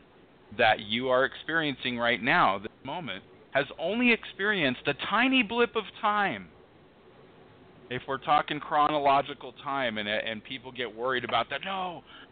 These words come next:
clouds have been figured out. I took cloud," remember that guy was like, "I took clouds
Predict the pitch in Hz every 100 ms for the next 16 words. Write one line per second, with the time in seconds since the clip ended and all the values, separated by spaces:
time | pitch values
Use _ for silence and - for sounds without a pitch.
0 | - - 190 175 170 147 156 139 175 160
1 | - 180 156 151 160 151 143 139 113 -
2 | - 156 170 - 175 165 - 160 147 135
3 | 135 139 127 147 165 160 139 139 139 139
4 | 135 131 120 - 160 - 202 - - 165
5 | 160 170